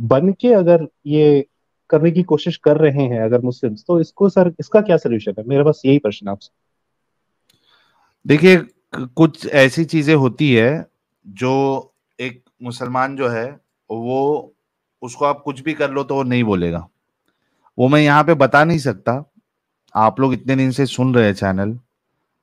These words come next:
Speaker 2: आपको पता होना चाहिए कि किस तरीके से टेस्ट लिया जाए उनका।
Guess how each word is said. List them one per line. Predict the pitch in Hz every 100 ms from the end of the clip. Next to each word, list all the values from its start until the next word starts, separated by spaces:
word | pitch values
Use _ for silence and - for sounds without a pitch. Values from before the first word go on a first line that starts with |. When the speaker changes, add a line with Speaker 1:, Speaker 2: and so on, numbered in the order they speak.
| _
Speaker 2:
आपको | 107 110 - 135
पता | 120 113
होना | 135 123
चाहिए | 120 127 127
कि | 131
किस | 127 135 123
तरीके | 123 120 123
से | 120 120
टेस्ट | 107 98 -
लिया | 101 92
जाए | 90 90
उनका। | 87 85 87 98